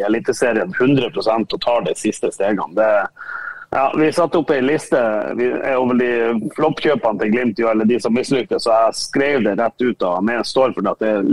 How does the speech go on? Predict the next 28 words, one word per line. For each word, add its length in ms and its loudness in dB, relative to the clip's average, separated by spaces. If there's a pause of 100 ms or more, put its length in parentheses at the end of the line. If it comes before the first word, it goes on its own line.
latterlig 540 0
å 100 -6
sette 300 -4 (260)
Daniel 280 2
Bassi 300 0
på 120 -2
en 80 -6
sånn 200 2
liste 320 0 (440)
og 120 0
begynne 240 4
å 160 -2
fortelle 380 2
at 80 -2
han 100 2
er 80 0
en 140 -4
flopp 340 0
etter, 320 0
eh, 280 0 (120)
fire 240 2
og 60 2
en 80 2
halv 160 2
måned 240 2
i 60 0
Bodø. 240 4 (180)
Nei, 140 0